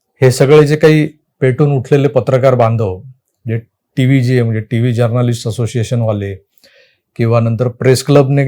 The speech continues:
एक, अ, निवेदन दिलं आणि ते कुणाला दिलं? मनोज जरांगे पाटलांना. त्यांनी ते वाचलंही नाही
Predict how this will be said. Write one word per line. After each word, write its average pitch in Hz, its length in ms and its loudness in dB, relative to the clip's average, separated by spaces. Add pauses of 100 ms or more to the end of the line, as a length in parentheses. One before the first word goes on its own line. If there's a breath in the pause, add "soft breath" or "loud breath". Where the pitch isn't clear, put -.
एक, 131 200 -6
अ, 123 180 0
निवेदन 113 460 -4
दिलं 101 240 -6
आणि 107 100 -6
ते 156 260 -2 (440)
कुणाला 156 240 2
दिलं? 156 200 4
मनोज 143 340 0
जरांगे 110 300 0
पाटलांना. 95 480 -8 (1400 loud breath)
त्यांनी 139 280 4
ते 165 40 6
वाचलंही 156 440 6
नाही 143 220 -2